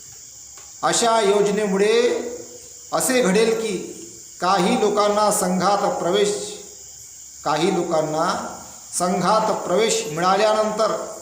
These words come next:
संघ सोडून ते पुन्हा गृहस्थाश्रमात जातील आणि ह्या त्यांच्या माघारीमुळे लोक म्हणू लागतील,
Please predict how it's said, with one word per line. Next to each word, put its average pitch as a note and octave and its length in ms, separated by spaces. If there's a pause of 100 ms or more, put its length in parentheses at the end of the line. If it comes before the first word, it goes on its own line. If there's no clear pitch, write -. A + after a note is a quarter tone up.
(300)
संघ A3+ 340
सोडून G3+ 800
ते G3 280
पुन्हा F#3 500
गृहस्थाश्रमात F3+ 1200
जातील F3 520 (680)
आणि F#3 340 (680)
ह्या E3+ 440
त्यांच्या D#3 460 (1700)
माघारीमुळे G3+ 1120
लोक F3+ 280
म्हणू G3 260
लागतील, A3+ 680